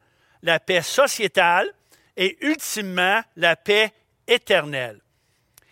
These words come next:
Et quand je parle de paix ici, je ne parle pas seulement d'un sentiment de calme dans notre cœur.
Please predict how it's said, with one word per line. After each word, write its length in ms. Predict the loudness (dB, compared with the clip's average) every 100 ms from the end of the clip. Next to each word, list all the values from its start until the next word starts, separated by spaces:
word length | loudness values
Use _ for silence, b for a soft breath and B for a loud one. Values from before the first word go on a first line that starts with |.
| _
Et 120 | -4
quand 220 | 2 2
je 120 | 2 0
parle 260 | 2 4
de 100 | 2
paix 280 | 0 2 2
ici, 380 | -2 -10 -8 -10
je 80 | -8
ne 80 | 0
parle 240 | 2 4
pas 120 | 2
seulement 440 | 2 -2 0 0 0
d'un 140 | -4
sentiment 600 | -6 -2 -2 -2 -2 -2
de 120 | -2
calme 560 | -8 -4 0 2 0 -4 B -14 -2
dans 180 | -2
notre 280 | 0 -4 -6
cœur. 480 | -4 0 0 0 -6